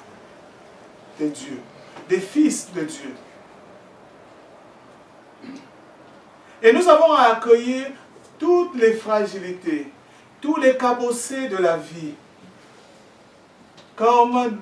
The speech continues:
nous accueillons le Christ, comme nous accueillons Dieu dans notre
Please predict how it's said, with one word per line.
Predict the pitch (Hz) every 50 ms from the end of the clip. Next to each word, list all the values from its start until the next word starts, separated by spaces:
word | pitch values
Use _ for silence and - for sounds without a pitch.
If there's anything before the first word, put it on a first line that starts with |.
| 196 190
nous | 185 190 190 185 180
accueillons | 156 - - 170 165 170 170 156
le | 147
Christ, | 143 - - - 156 156 151 143 - - - - - - - - - - - - - - -
comme | - - 180 170
nous | 160 151 151
accueillons | 151 151 156 151 156 156 156 156
Dieu | 151 - 151 156 156 151
dans | 151 139 135
notre | 139 139 139 139 -